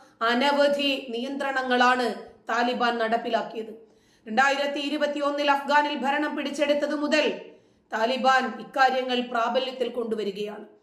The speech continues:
ഇതെന്തിനാണ് ഇപ്പോൾ കേരളത്തിനോട് പറയുന്നത്?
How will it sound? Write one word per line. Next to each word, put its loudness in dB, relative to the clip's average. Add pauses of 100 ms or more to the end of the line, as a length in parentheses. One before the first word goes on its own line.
(320)
ഇതെന്തിനാണ് 0
ഇപ്പോൾ -4 (120)
കേരളത്തിനോട് 0
പറയുന്നത്? -10